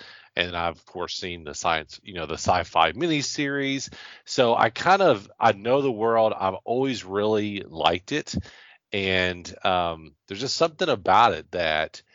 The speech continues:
it's just so fascinating. It's so unique. And the movie, of course, is so unique, too. And I'm excited to kinda talk about it and, and dive into it because it's, it's a world that you can tell has had so much influence on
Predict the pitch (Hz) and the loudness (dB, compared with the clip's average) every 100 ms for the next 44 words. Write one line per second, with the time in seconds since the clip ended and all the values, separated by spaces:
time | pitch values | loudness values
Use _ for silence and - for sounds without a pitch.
0 | _ 98 - 117 - 107 95 - 95 107 | _ -14 -10 -8 -6 -6 -8 -2 -2 -2
1 | - 90 82 78 78 80 - - 92 85 | -4 -4 -2 -2 -6 -12 -10 -10 -8 -10
2 | 80 85 101 98 82 82 98 85 78 - | -12 -8 -6 -4 -4 -2 -4 -2 -4 -6
3 | 85 73 - - - 82 73 78 78 - | -6 -6 -6 -10 -4 -4 -4 -8 -8 -6
4 | 98 87 76 - - - - _ 92 87 | -2 -2 -2 -8 -20 -18 -20 _ 0 0
5 | 85 82 78 78 _ - 87 85 110 101 | 0 -2 -6 -12 _ -8 -8 0 4 4
6 | 92 - 92 78 - 98 90 82 85 82 | 2 2 2 0 -4 -2 -2 0 0 2
7 | - 85 82 85 82 76 80 80 76 90 | 0 -6 -10 -12 -12 0 2 2 0 -10
8 | 92 80 76 78 - - - _ 92 - | -12 -12 -10 -12 -16 -20 -20 _ -14 -8
9 | 92 85 82 - - 98 - - - _ | -2 -2 -2 -8 -10 -10 -8 -12 -14 _
10 | _ _ _ - - 107 95 117 120 101 | _ _ _ -10 -6 -4 2 4 4 4
11 | 98 92 - 95 85 104 104 82 78 85 | 0 -2 -10 -10 -4 2 4 2 0 -8
12 | 73 - - 110 101 82 104 98 95 92 | -8 -8 -2 -2 -4 -8 -10 -12 -10 -10
13 | 85 78 - 85 82 82 | -8 -10 -2 2 2 2